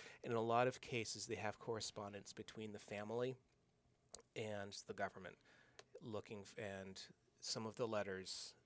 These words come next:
from, uh, from parents or from girlfriends or brothers looking for, they, they want, they want to know what happened, then they can't, a lot of them, they can't believe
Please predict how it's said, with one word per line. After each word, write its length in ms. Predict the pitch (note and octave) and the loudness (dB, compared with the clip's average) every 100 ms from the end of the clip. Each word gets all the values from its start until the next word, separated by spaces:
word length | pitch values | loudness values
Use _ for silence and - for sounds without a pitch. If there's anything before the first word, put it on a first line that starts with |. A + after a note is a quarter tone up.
| - | -20
from, 560 | - A#2 G2+ F#2+ F#2+ F#2+ F#2 _ _ - | -4 0 0 0 -6 -10 -14 _ _ -10
uh, 360 | G2 F#2 F2+ F#2+ | -8 -4 -6 -6
from 200 | G#2 F#2+ | -8 -8
parents 540 | - G2+ G2 G2 - G#2+ | -4 -2 -2 -2 -4 -2
or 160 | G2 | -4
from 240 | - G2+ F#2+ | -4 -8 -6
girlfriends 720 | G2 F#2 G2 F#2+ F#2+ - - - | -4 -4 -6 -6 -6 -6 -6 -8
or 420 | G#2 F#2+ F2+ F2+ - - - - - - | -4 -2 -2 -4 -8 -18 -18 -20 -10 -4
brothers 640 | F#2+ F#2+ F#2 F#2 - - G#2+ | -2 -2 -4 -4 -4 -4 -4
looking 300 | G2 - G2 | -6 -6 -10
for, 560 | - - F#2+ F#2 F#2 F#2+ - - - - - - - | -8 -6 -4 -2 -4 -8 -18 -20 -20 -20 -20 -8 0
they, 200 | G#2+ G#2+ - | 2 0 -2
they 160 | G#2 | -4
want, 260 | G2+ A2 A2 | -4 -6 -2
they 100 | G#2 | -2
want 260 | G2+ G#2 | 0 -2
to 100 | G2+ | -4
know 200 | G#2 G2 | -6 -4
what 160 | F#2+ F#2+ | -2 -2
happened, 440 | F#2+ F#2 - F#2 - | 0 -2 -4 -10 -8
then 100 | G2 F#2+ | -6 -6
they 100 | F#2 | -8
can't, 340 | - G2+ F#2+ - - G#2+ | -6 -6 -6 -10 -8 -6
a 60 | |
lot 200 | G#2+ G2+ | 0 0
of 100 | G2+ | -2
them, 120 | G2+ G2 | -6 -8
they 100 | G2+ | -8
can't 280 | - G#2 | -6 -8
believe 480 | F#2+ F#2+ F#2+ D#2+ - | -6 -6 -6 -8 -12